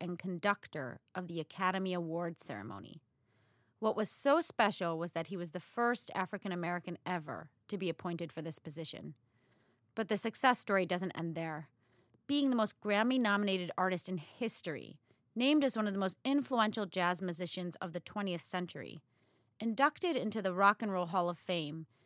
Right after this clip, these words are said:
and professorship of African American music at Harvard University, this artist belongs to the absolute top in the music industry. He stands alone. His son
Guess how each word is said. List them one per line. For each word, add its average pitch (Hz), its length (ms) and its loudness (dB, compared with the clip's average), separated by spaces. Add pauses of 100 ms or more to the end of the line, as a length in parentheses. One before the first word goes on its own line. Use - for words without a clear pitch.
(260)
and 262 280 4
professorship 214 840 0
of 180 140 -2
African 190 380 0
American 180 420 0
music 175 340 -2
at 175 120 -4
Harvard 196 560 2
University, 160 720 -4 (560)
this 277 260 4 (100)
artist 196 460 6
belongs 175 460 2
to 196 100 -4
the 185 180 -2
absolute 208 760 2 (200)
top - 460 0 (320)
in 190 80 -2
the 170 80 -2
music 160 320 -4
industry. 139 420 -6
He 226 260 -4
stands 180 720 0
alone. 165 440 -6 (880)
His 247 180 2
son 220 460 8